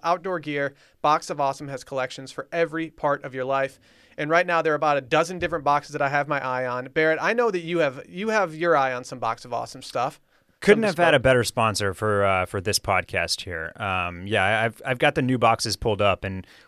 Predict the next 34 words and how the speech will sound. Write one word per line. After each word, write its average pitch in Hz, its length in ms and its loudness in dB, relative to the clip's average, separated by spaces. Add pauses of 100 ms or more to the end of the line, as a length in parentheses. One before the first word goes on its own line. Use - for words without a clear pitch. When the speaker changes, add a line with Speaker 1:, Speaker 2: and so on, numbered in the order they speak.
Speaker 2:
we're 117 100 -2
talking 127 280 4
about 123 240 4
wine 120 220 2
keys, 117 200 -2
we're 110 60 -6
talking 110 160 0
about 110 180 2
alcohol. 107 480 4
There's 104 200 0
some 165 80 -2
Speaker 1:
Mm-hmm. 98 80 -6
Speaker 2:
great 107 200 2
looking 110 200 -4
boxes. 104 420 2
Parlor, 113 480 4
you 107 60 -2
get, 104 160 -2
like, 104 240 -6 (280)
two 131 300 2 (320)
great 113 380 4
looking 120 240 0
old 113 160 2
fashioned 110 340 2
glasses 107 460 2
plus 107 200 0
a 98 60 -2
whiskey 110 300 0
decanter. 107 680 0 (420)
Um, 95 560 2
you 120 100 -4
know, 92 240 0
there's, 107 420 2
there's, 104 440 -2